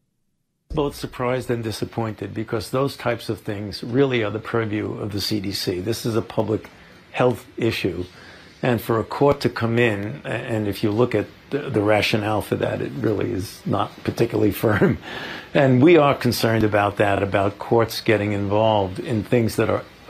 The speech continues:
unequivocally public health decisions. I mean, this is a C D C issue. It should not, should not have been a court issue.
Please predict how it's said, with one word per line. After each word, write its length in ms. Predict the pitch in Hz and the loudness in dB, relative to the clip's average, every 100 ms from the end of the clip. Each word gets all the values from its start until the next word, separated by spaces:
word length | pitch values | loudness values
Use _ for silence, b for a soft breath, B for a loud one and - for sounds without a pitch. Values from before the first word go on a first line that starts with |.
| - - | -10 -2
unequivocally 840 | 147 143 - 131 107 101 - 87 95 - | 4 4 4 2 2 0 -2 -4 -4 -4
public 320 | - 110 98 | -2 0 0
health 240 | 104 98 - | 0 -2 -2
decisions. 480 | 90 - 95 98 92 | -6 -4 -4 -4 -4
I 40 | |
mean, 140 | 98 | 0
this 220 | 101 120 110 | 2 2 2
is 120 | 98 | -2
a 60 | |
C 240 | 92 - 110 | 0 0 0
D 160 | 98 | 0
C 260 | 92 - 101 | -2 0 0
issue. 300 | 92 - 104 | 0 -2 -2
It 120 | 90 | -2
should 140 | - 110 | -2 -4
not, 200 | 101 101 | -4 0
should 220 | - 107 | 2 2
not 160 | 104 95 | 2 0
have 100 | 92 | -2
been 140 | 95 | -2
a 60 | 87 | -4
court 280 | - 95 | -2 -2
issue. 320 | 98 - - | -2 -4 -6